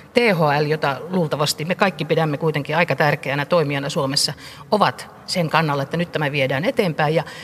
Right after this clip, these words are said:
on ihan selvää, että isoissa lakipaketissa voi tulla myöhemmin korjaustarpeita, mutta paljon pienemmissäkin lakipaketeissa on tullut korjaustarpeita. Olen viisitoista vuotta ollut eduskunnassa ja tiedän tämän.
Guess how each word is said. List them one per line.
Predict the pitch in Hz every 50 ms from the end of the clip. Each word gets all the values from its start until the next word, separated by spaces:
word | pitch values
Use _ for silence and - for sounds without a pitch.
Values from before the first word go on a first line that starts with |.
| - - -
on | 269 220
ihan | - 302 311 269
selvää, | - - 269 247 220 185 190 185 165
että | 170 - 185
isoissa | 175 233 233 202 180 - - 185
lakipaketissa | 175 170 - 175 - 165 156 - 147 151 - 156 - - 165 175
voi | 220 185 165
tulla | - 180 170 170 156 143 - - - - -
myöhemmin | - 214 202 180 165 170 165 170 165
korjaustarpeita, | - 220 214 214 180 160 160 - - 165 165 160 - 165 151 147 147 - - - - - -
mutta | 214 220
paljon | 185 185 165 156
pienemmissäkin | 156 233 247 262 254 208 165 143 - 175 156 156 147
lakipaketeissa | 143 151 - 156 - 147 - 151 135 131 143 147 - - 151 139 - - - - - - -
on | 185 170 147 143 - -
tullut | 175 165 160 156 -
korjaustarpeita. | - 147 143 135 131 131 - - 147 143 - - 151 147 147 170 151 -
Olen | 196 180 165 160
viisitoista | 202 185 - - 151 - - 143
vuotta | 143 143 - -
ollut | 160 160 160 190
eduskunnassa | 208 190 156 - - - 147 139 - - - 151
ja | 127 139 131 - -
tiedän | - 240 214 165 - 147 143 127
tämän. | - 143 113 107 -